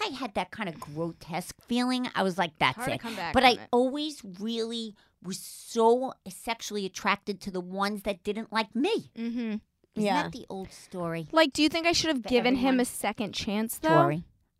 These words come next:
Speaker 1: Uh, do
Speaker 3: No,
Speaker 1: you
Speaker 3: I'm
Speaker 1: want
Speaker 3: asking,
Speaker 2: The
Speaker 3: we're
Speaker 2: lawyer.
Speaker 3: asking you.
Speaker 2: Yeah.
Speaker 1: No.
Speaker 2: Okay.
Speaker 1: I have to be honest. Hearing that story,
Speaker 2: <laughs>
Speaker 1: that is a cutoff. That is
Speaker 2: Yeah.
Speaker 1: a bye-bye.
Speaker 2: Yeah.
Speaker 3: Okay.
Speaker 1: No, I, Sarah, there's no going back from
Speaker 2: Yeah.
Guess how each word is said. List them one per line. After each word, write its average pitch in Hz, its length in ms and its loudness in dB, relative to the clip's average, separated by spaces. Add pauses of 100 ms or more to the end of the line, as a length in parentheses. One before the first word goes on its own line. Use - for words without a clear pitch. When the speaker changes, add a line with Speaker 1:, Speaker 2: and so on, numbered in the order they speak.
(120)
Speaker 1:
Uh, 196 160 10
do 190 140 -10
Speaker 3:
No, 262 60 4
Speaker 1:
you 285 60 6
Speaker 3:
I'm 277 40 4
Speaker 1:
want 262 120 10
Speaker 3:
asking, 254 240 2
Speaker 2:
The 262 100 6
Speaker 3:
we're 226 80 8
Speaker 2:
lawyer. 269 120 10
Speaker 3:
asking 269 360 6
you. 359 100 6
Speaker 2:
Yeah. 233 440 6 (180)
Speaker 1:
No. 160 340 6 (600)
Speaker 2:
Okay. 170 180 -2
Speaker 1:
I 185 120 8
have 202 280 6
to 196 100 2
be 175 200 4
honest. 131 400 -2 (180)
Hearing 233 480 2
that 208 240 2
story, 202 580 2 (280)
Speaker 2:
<laughs> - 300 -14
Speaker 1:
that 196 220 8
is 175 140 0
a 156 40 0
cutoff. - 440 0
That 208 200 6
is 185 120 2
Speaker 2:
Yeah. 170 60 6
Speaker 1:
a - 20 2
bye-bye. 127 540 -2 (220)
Speaker 2:
Yeah. 202 100 -2
Speaker 3:
Okay. 170 200 0
Speaker 1:
No, 170 160 8
I, 180 220 4
Sarah, 202 400 4
there's 226 220 2
no 185 100 2
going 143 240 2
back 120 260 -6
from 131 180 -4
Speaker 2:
Yeah. 127 40 -4